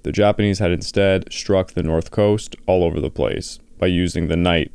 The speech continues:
to their advantage. So now, Maltby established a new defensive line at Leighton Hill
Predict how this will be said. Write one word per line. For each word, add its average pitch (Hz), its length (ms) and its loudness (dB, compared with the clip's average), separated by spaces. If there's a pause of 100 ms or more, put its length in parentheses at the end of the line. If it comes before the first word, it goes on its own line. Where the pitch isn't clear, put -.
(100)
to - 100 -10
their 82 140 0
advantage. 80 640 -4 (1700)
So - 160 -2
now, 104 420 2
Maltby 101 400 0
established 95 480 2
a 87 60 0
new 104 160 0
defensive 92 500 -2
line 78 440 0 (120)
at 82 120 -2
Leighton 90 400 0
Hill 85 380 0